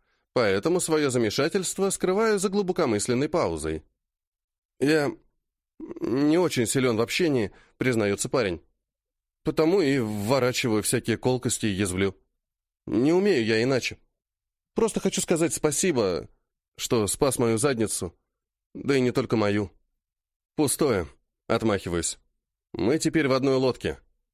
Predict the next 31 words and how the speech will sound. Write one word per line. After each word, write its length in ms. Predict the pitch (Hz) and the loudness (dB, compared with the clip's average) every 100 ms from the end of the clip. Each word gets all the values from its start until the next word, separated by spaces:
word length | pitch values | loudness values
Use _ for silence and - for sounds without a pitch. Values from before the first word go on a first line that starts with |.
| _ | _
так 200 | - 165 | -2 0
что 380 | - 180 170 117 - | 0 0 0 -2 -8
выживут 560 | - 104 143 127 117 101 | -6 0 0 2 -2 -2
все, 420 | - - 147 170 - _ _ _ - | -2 0 0 -2 -8 _ _ _ -4
выживет 480 | 113 196 190 185 175 | 0 0 2 0 0
и 80 | 123 | 0
каждый 400 | 120 131 104 95 | 0 0 0 0
из 100 | 82 | 0
нас. 340 | 80 78 - _ _ _ _ - | -2 -4 -8 _ _ _ _ -4
Мы 240 | - 185 | 0 2
сильны 380 | - 170 156 156 | 2 2 2 2
вместе». 480 | 135 151 110 - - _ _ _ _ _ _ _ _ _ | 2 0 0 -6 -14 _ _ _ _ _ _ _ _ _
«И 400 | - 156 147 147 | 0 2 2 2
даже 340 | 127 147 131 135 | 2 0 0 0
так», 400 | 143 139 - - _ _ _ - | 0 -2 -6 -20 _ _ _ -8
вздыхает 480 | 95 156 160 151 | -2 0 0 0
Малой. 420 | 139 135 127 98 - _ _ _ _ _ - | 0 0 0 0 -6 _ _ _ _ _ -2
«Не 220 | 131 147 | 0 2
каждый 360 | 202 175 123 | 2 2 2
возьмёт 340 | 123 123 147 143 | 2 2 0 0
на 100 | 120 | -2
себя 260 | - 127 | 0 0
целый 320 | 120 156 127 113 | 0 0 2 2
мясной 360 | 120 147 123 | 2 0 0
танк, 520 | - 160 139 - - - | 2 0 0 -4 -8 -4
так 140 | 117 | -2
ещё 220 | 123 165 | 0 2
и 40 | 131 | 2
умудрится 540 | 123 127 120 135 131 | 2 2 0 0 0
того 200 | 117 127 | 0 0
прибить», 580 | 131 120 117 185 - | 0 -2 0 -2 -2